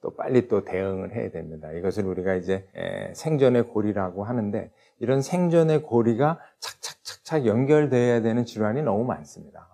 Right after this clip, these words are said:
뭐 뇌질환, 뭐 심장 수술, 뭐 소아 이제 중증 환자들, 이런 그 생존의 고리가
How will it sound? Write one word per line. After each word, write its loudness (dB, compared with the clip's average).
뭐 -20
뇌질환, -8
뭐 -10
심장 -4
수술, -8
뭐 -12
소아 0
이제 -4
중증 -4
환자들, -4
이런 0
그 -2
생존의 2
고리가 2